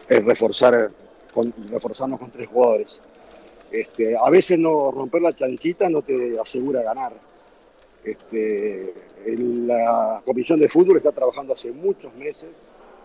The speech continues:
con los nombres, se están analizando, y, este, y, y en carpeta hay varios nombres, eh, para determinados puestos,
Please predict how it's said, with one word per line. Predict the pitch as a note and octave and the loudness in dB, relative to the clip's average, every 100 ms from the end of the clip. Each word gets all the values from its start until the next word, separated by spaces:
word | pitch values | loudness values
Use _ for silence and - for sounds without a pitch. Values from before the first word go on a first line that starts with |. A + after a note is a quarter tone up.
| - | -18
con | A#2+ A#2+ A#2 | -14 -10 -6
los | A#2 | -6
nombres, | B2+ E3 F3 E3 - | -4 -6 -4 -4 -4
se | |
están | - C#3 C3+ | -4 -4 -4
analizando, | B2 B2 B2 - E3 D#3+ E3 F#3 - - - - _ - | -8 -10 -8 -2 0 0 0 -2 -6 -20 -20 -20 _ -8
y, | B2+ | -6
este, | - B2+ A#2+ | -6 -4 -4
y, | B2 C3 C#3 - | -2 -4 -6 -6
y | C3 | 0
en | C#3 | 0
carpeta | - C#3+ - F3 F3+ G3 F#3 D3+ | 4 4 6 4 6 4 2 2
hay | C#3+ | 0
varios | D3+ D#3+ E3 D3 | 2 2 0 -2
nombres, | F#3+ G#3+ G#3 - F4 - _ _ _ _ _ | 0 0 0 -2 -4 -10 _ _ _ _ _
eh, | C3 C3 A#2+ A#2+ | -8 -6 -6 -6
para | D3 C3 | -4 -2
determinados | C3 C#3+ C3 C#3+ E3 D3+ - - - - - | -2 -2 -4 -2 0 0 -2 -20 -20 -20 -4
puestos, | F3 E3+ - G3+ D#3 - | 2 2 4 0 0 -10